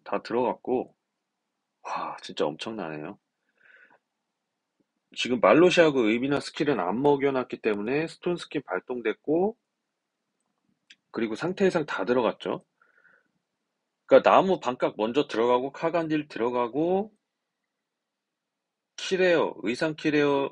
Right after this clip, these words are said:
딜 들어간 다음에 부활이 되면서 또 살아났죠. 와, 정말 엄청난 것 같습니다. 어, 일단은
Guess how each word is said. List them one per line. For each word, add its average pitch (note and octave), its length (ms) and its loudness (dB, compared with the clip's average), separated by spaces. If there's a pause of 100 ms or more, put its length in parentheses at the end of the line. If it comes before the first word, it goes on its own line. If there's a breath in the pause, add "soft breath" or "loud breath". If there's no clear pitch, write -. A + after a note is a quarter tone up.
딜 C3 260 0
들어간 B2+ 440 -2
다음에 C3+ 720 2
부활이 B2 460 2
되면서 A#2 580 -4
또 G3 100 0
살아났죠. D3+ 640 -4 (3000 loud breath)
와, G2 320 0
정말 G#2+ 280 -6
엄청난 A2+ 420 -8
것 F2+ 80 -6
같습니다. - 520 -14 (960)
어, - 160 -12
일단은 D#3 640 -2